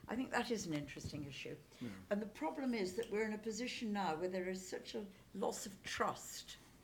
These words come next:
Speaker 1: uh, in the integrity of all these systems and in, in, in the, in, in, in our probity, our honesty, and, uh, in, in our behaviour. And that goes right through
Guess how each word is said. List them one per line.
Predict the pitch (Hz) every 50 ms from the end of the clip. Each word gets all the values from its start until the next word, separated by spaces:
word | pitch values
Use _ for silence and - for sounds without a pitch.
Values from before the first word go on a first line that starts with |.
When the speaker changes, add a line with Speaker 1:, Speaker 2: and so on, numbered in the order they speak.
| - - - - - - - - - - - - - -
Speaker 1:
uh, | 190 185 175 175 175 175 - - - -
in | - 190 190 185 190 185 190 190 - -
the | 175 190 185
integrity | 185 185 185 180 - 220 226 - 196 180 - - - 156 147 156 151 - - - 156 151 -
of | 180 180
all | 180 175
these | 151 156 160 151
systems | - - 185 170 - - - - 156 143 151 147 - -
and | 170 165
in, | 170 175 170 170 185 190 - -
in, | 180 175 175 175 -
in | - 180 175 175 175 175
the, | 180 170 165 - - -
in, | 175 165 170 170 - - - -
in, | - 160 165 170 - - - - - - -
in | 170 160
our | 160 156 147 143 -
probity, | - - 165 165 165 156 160 160 - 160 156
our | 151 156 156 -
honesty, | - 160 156 156 151 - - - 160 151
and, | 156 156 151 - - - - - - - -
uh, | 165 165 160 - -
in, | 165 160 170 170 -
in | 165 160 160
our | 156 156 151
behaviour. | 160 160 151 160 180 165 160 - - - - - - - - - - - -
And | - 180 175 185
that | 196 214 220 220 - - - - - - - - -
goes | - 202 196 185 185 185
right | 202 214 214 214 214
through | - - - - 214 190 175